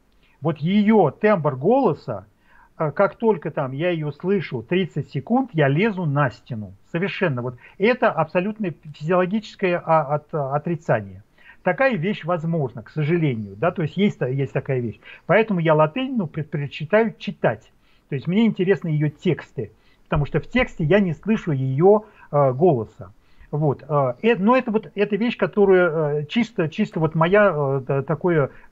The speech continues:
субъективное восприятие. Это не означает, что она неинтересна. Хотя очень многие вещи, когда, э, которые она говорит, она тоже очень безапелляционно иногда, э, вещает,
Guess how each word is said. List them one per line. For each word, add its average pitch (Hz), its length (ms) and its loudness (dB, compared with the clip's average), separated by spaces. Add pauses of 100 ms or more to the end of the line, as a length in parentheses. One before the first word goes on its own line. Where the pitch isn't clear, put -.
субъективное 208 800 2
восприятие. 135 760 -2
Это 180 200 2
не 165 120 2
означает, 226 480 0
что 147 200 -6
она 180 300 0 (240)
неинтересна. 156 640 0
Хотя 147 420 0 (460)
очень 208 260 -2
многие 196 360 0
вещи, 170 380 0
когда, 139 560 0
э, 151 100 -4
которые 156 460 -2
она 131 180 -4
говорит, 175 460 -4
она 147 180 0
тоже 131 280 -2
очень 143 360 -4 (240)
безапелляционно 170 1120 2
иногда, 147 560 0
э, 127 540 -6
вещает, 147 520 0